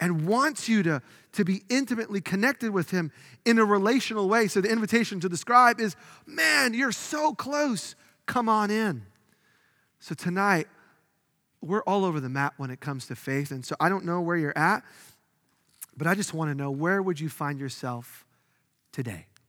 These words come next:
Like, right now. Forget about the scribe for a second and the story and the temple and the first century. When it comes to Jesus, where are you? Uh, now, some of us, will, if we're honest, we'll say we're,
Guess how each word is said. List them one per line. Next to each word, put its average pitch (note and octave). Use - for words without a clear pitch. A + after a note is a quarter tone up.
Like, C#3
right E3+
now. A#2+
Forget F#3+
about G#3+
the E3+
scribe F3+
for F3
a D#3+
second D#3+
and C3+
the B2+
story F3
and C#3
the B2+
temple D#3+
and C3
the A#2
first D3+
century. C3
When F#3
it F#3
comes A#3
to A3
Jesus, D3
where F3+
are F#3
you? A2+
Uh, C3
now, E3+
some C#4
of F3
us, E3
will, G3
if F3+
we're E3+
honest, G#3+
we'll G3+
say A3+
we're, A3+